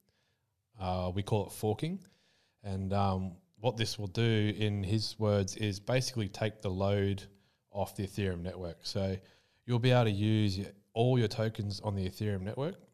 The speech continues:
on the Pulse Chain network. And, um, the analogy for that is, you know, the fees go up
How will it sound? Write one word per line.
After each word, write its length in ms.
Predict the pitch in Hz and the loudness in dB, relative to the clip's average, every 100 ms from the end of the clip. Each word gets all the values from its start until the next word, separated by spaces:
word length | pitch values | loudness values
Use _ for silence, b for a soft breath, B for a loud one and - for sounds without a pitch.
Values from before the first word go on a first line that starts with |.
| _ _ - | _ _ -6
on 80 | 95 | -4
the 80 | |
Pulse 260 | 95 110 101 | -2 -2 -2
Chain 260 | - 107 98 | -4 -4 -2
network. 340 | 104 117 190 - _ _ _ _ _ _ _ _ | -4 -4 -6 -8 _ _ _ _ _ _ _ _
And, 320 | 107 101 98 | -2 0 2
um, 280 | 101 98 98 | 4 4 2
the 100 | 95 | 0
analogy 400 | 101 131 127 107 | 2 6 4 4
for 140 | 95 107 | -2 -2
that 160 | 107 | 0
is, 420 | 104 98 - - - _ - | 0 -4 -6 -8 -10 _ -6
you 160 | 107 | -2
know, 180 | 104 107 | 2 4
the 100 | 110 | 4
fees 300 | - 131 135 | 4 6 6
go 240 | 127 110 101 | 6 4 4
up 320 | 143 - | 2 -2